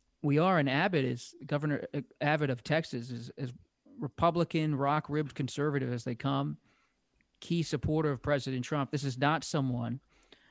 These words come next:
who has been racing to shut down anything in Texas. If anything, he's been on the forefront, like Asa Hutchinson and, uh, Pete Ricketts of Nebraska, these other governors, uh, in that part of the country who have been working to keep their states open.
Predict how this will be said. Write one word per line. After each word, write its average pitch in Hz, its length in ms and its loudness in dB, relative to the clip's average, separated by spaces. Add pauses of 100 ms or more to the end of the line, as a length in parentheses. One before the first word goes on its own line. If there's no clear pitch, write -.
(120)
who 143 140 2
has 131 120 0
been 131 220 0
racing 135 340 0
to 120 80 -4
shut 135 300 -2
down 131 160 0
anything 135 420 -2
in 113 80 -6
Texas. - 500 -10
If 123 120 -6
anything, 131 340 0
he's 120 200 -6
been 120 260 -2 (320)
on 131 100 0
the 131 80 2
forefront, 147 560 0
like 123 180 -2
Asa 131 240 -2
Hutchinson 131 840 -2 (460)
and, 117 240 -2
uh, 117 240 -4
Pete - 240 0
Ricketts 139 320 -2
of 123 80 0
Nebraska, 139 580 2
these 127 180 -4
other 139 200 -2
governors, 127 440 -2
uh, 98 300 -8
in 127 120 -2
that 131 180 -2
part 139 160 2
of 127 60 -6
the 123 40 -10
country 143 480 -4 (540)
who 143 80 2
have 131 100 -2
been 135 100 0
working 135 220 -2
to 127 80 0
keep - 180 -6
their 123 140 -2
states 123 320 -6
open. 131 480 0